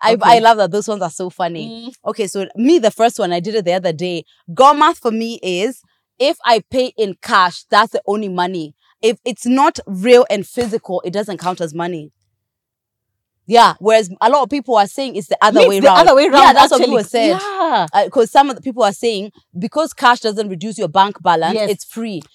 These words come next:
Speaker 2: So for
Speaker 1: Whereas
Speaker 2: me, if I pay in
Speaker 1: mm.
Speaker 2: cash, it is actually, it's free.
Speaker 1: Yeah, no, for, most people are saying that. For
Speaker 2: Yeah.
Speaker 1: me, it's the other way around because I didn't see it. Nothing happened. It's just numbers. Like, it don't, it doesn't count.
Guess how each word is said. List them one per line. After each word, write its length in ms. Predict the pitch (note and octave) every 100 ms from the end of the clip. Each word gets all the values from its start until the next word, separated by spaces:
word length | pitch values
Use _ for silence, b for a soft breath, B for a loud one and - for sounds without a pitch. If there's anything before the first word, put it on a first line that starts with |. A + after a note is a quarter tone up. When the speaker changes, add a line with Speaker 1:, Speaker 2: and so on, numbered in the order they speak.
| -
Speaker 2:
So 140 | B3+
for 140 | C#4+
Speaker 1:
Whereas 260 | B3 F4 F4+
Speaker 2:
me, 80 | B3
if 60 | G#3
I 20 |
pay 120 | C#4
in 80 | B3
Speaker 1:
mm. 80 | A3+
Speaker 2:
cash, 240 | A3 A3 -
it 140 | G3
is 100 | F#3 D#3+
actually, 340 | G3 - G#3+ F3
it's 160 | F3+
free. 380 | - F#3 F3+ D#3+ D#3
Speaker 1:
Yeah, 280 | G#3 A3 F#3
no, 200 | F#3+ A#3
for, 220 | G3 A3+ G3 F#3
most 340 | G3+ A3 B3+
people 180 | - G#3
are 80 | G3
saying 280 | E3+ G#3+ G3
that. 220 | E3 D3+
For 140 | - G3+
Speaker 2:
Yeah. 120 | A3
Speaker 1:
me, 320 | B3+ D#4+ F4+ - _ _
it's 140 | - G#3+
the 100 | G3+
other 200 | G3 G3+
way 140 | F#3 G3
around 280 | F#3 E3+ E3
because 340 | - D4 A#3+ -
I 100 | A3+
didn't 200 | C#4+ -
see 260 | C#4+ C#4+
it. 100 | F#3 - _
Nothing 380 | B3 D#4+ F4+ D4
happened. 560 | B3+ D4+ C#4 F3+ D#3 _ _
It's 180 | A#3+ F#3+
just 220 | E4+ -
numbers. 480 | A#3 A#3+ C4+ A3+ F3+ F3
Like, 200 | A3 -
it 120 | A#3
don't, 240 | B3+ C#4
it 60 | -
doesn't 320 | B3 C#4+ A3+
count. 300 | - B3 F3